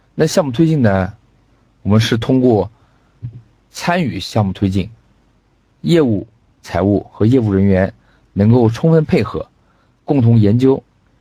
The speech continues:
以项目为载体，在推进工作的同时，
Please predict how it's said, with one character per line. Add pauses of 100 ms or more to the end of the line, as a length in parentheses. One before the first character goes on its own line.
以
项
目
为
载
体， (920)
在
推
进
工
作
的
同
时，